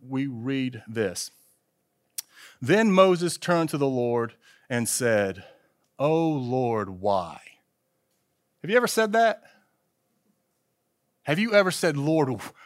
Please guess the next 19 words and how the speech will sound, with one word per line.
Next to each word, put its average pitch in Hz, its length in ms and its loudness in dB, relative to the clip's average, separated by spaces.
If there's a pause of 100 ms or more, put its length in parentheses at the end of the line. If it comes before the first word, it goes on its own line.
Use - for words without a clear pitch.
(280)
why? 107 580 0 (640)
What, 180 160 2
what's 220 180 2
going 185 340 6
on 170 200 4
here? 104 420 -4 (300)
Um, 127 380 2 (640)
Lord, 175 240 2 (100)
I 180 420 4
am 147 100 -2
trying 175 300 0
to 151 220 -4
obey 127 340 0
you. 190 180 0
I'm 139 100 2
trying 131 260 0
to 110 80 -10
follow 175 420 6
you. 202 380 -6